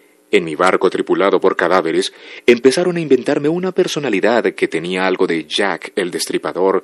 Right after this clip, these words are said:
y algo de Oscar Wilde, una suerte de Aleister Crowley fantasmal.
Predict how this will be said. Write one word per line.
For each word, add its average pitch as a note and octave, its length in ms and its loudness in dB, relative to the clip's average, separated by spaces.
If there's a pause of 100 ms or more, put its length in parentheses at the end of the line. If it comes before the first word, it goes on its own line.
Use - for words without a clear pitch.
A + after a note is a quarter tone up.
(380)
y C#3 140 2
algo E3 240 2
de D#3 100 2
Oscar E3 340 0
Wilde, - 540 -8 (500)
una F3+ 200 2
suerte C#3 380 4
de A#2 360 6
Aleister A2+ 640 -2
Crowley D2 680 -8
fantasmal. - 800 -6